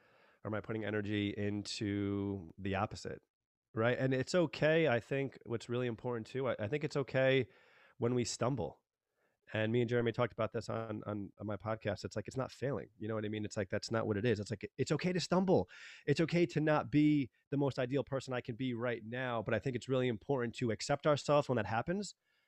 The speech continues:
ha-, practice self-love in those moments, not beat ourselves up, and then just be aware of it and just try to be better. Uh, not,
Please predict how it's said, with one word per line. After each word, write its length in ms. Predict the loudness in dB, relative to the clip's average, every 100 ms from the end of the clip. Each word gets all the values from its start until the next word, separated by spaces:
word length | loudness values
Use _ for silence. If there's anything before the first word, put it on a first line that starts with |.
| _
ha-, 60 | -10
practice 400 | -2 0 0 0
self-love 360 | 2 2 4 2
in 80 | 2
those 160 | 0
moments, 400 | 0 0 -2 -2
not 200 | -4 -2
beat 140 | 0 2
ourselves 460 | 2 0 -2 0
up, 240 | 2 2 0 _ -20 _ -6
and 120 | -4
then 100 | -2
just 160 | -4 0
be 140 | 0
aware 360 | 2 2 4 4
of 100 | 2
it 200 | 0 -2
and 140 | -6
just 160 | -8 -10
try 180 | -8
to 80 | -6
be 160 | -6 -6
better. 380 | -6 -6 -8 -12 -14
Uh, 260 | -10 -10 -10
not, 180 | -10 -10